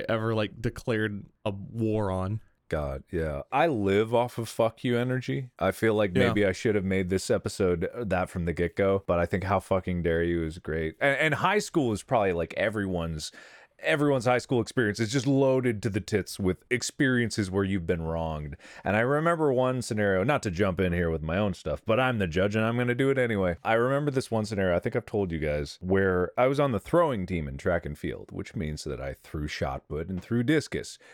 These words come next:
Speaker 2: We didn't have javelin because I don't think they trusted us in Milford with that kind of weaponry.
Speaker 1: I don't think so.
Speaker 2: So I didn't have the kind of, like,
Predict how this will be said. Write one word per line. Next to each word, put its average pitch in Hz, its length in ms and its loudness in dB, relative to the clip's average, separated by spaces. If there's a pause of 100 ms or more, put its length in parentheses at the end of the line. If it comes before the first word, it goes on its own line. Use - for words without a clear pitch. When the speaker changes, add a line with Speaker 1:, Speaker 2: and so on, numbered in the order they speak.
Speaker 2:
We 87 120 -4
didn't 160 220 2
have 160 180 0
javelin 113 440 0
because 82 200 -4
I 80 80 0
don't 107 200 0
think 113 160 -6
they 95 120 0
trusted 104 480 -2
us - 240 0 (320)
in 95 260 0
Milford 90 500 0 (280)
with 82 340 -2
that 92 380 -2
kind 95 240 0
of 76 100 -4
weaponry. 58 560 -4
Speaker 1:
I 127 40 0
don't 127 120 -2
think 117 200 -2
so. 107 340 -4
Speaker 2:
So 160 340 2
I 156 100 2
didn't 196 260 2
have 165 200 2
the 135 140 0
kind 131 320 0
of, 113 80 2
like, 92 220 2